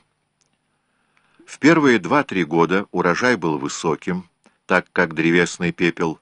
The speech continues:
хорошее удобрение. Однако через три-четыре года такой участок земли переставал давать достаточный урожай, и использовались новые,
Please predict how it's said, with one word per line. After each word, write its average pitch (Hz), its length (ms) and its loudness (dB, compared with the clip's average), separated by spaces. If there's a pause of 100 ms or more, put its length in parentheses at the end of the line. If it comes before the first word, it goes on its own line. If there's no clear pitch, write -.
(220)
хорошее 78 560 -2
удобрение. 73 680 -4 (680)
Однако 143 500 0
через 110 360 -4
три-четыре 101 640 -2
года 98 360 0 (540)
такой 139 360 0
участок 95 520 0
земли 80 400 -2
переставал 82 680 0
давать 85 380 -2
достаточный 87 800 -6
урожай, 80 580 -2 (460)
и 82 180 -2
использовались 151 800 2
новые, 90 500 0